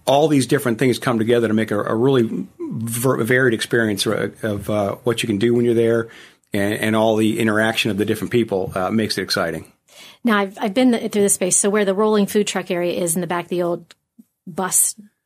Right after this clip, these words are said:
Speaker 1: The custom coach area.
Speaker 2: Yes, area. It's huge. But is that also available as event space?
Speaker 1: It is, yeah. So in, in the, in the case of a, of a bar, bar mitzvah we did, uh, I said bar, but it was a bar.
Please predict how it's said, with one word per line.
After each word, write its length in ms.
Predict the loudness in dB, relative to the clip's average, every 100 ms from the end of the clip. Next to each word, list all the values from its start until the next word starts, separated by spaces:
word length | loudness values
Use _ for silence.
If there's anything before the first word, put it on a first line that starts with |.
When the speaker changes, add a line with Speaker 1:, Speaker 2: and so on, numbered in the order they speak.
| _ -6
Speaker 1:
The 80 | -4
custom 300 | -2 -2 -2
coach 240 | -2 -2 0
area. 140 | -2
Speaker 2:
Yes, 260 | -2 -4 -4
area. 480 | -6 -6 -4 -6 -10 -16 -20 -12
It's 180 | -6 -4
huge. 460 | -2 0 0 -2 -6
But 280 | -4 -6 -6 -10 -2
is 160 | 0
that 220 | 0 -2
also 540 | -2 0 0 2 0 0
available 500 | -2 -2 0 0 -2
as 120 | -2
event 240 | -4 -6 -6
space? 420 | -6 -4 -4 -6 -2
Speaker 1:
It 100 | 2
is, 200 | 2 2
yeah. 140 | -2 0
So 300 | 2 2 2
in, 160 | -2
in 100 | 0
the, 80 | -2 0
in 140 | -2
the 80 | -2
case 260 | 0 0 0
of 80 |
a, 60 | 0
of 180 | 0 2
a 120 | 0
bar, 200 | 0 -2
bar 180 | 2 2
mitzvah 300 | 0 -2 0
we 100 | 0
did, 400 | 0 0 -2 -6
uh, 100 | -4
I 100 | -2
said 180 | -4 -2
bar, 200 | -4 -2
but 80 |
it 20 | -4
was 100 | -4
a 40 |
bar. 260 | -4 -4